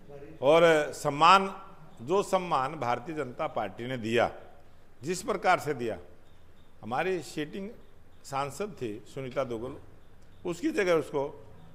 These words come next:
चुनाव लड़वाया, पूरा मान सम्मान दिया, पार्टी ने पूरा चुनाव उसका लड़ा। उसके बाद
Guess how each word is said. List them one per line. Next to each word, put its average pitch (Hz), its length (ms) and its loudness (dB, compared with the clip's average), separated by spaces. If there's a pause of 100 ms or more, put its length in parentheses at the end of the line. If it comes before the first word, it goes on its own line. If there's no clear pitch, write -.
(300)
चुनाव 117 400 2
लड़वाया, 127 320 -2 (1000)
पूरा 180 240 6
मान 135 220 2
सम्मान 147 440 -4
दिया, 160 260 -2 (320)
पार्टी 151 360 6
ने 170 120 -4
पूरा 160 280 -2
चुनाव 131 500 -2
उसका 143 240 -8
लड़ा। 151 340 -10 (1000)
उसके 151 280 -2
बाद 175 480 4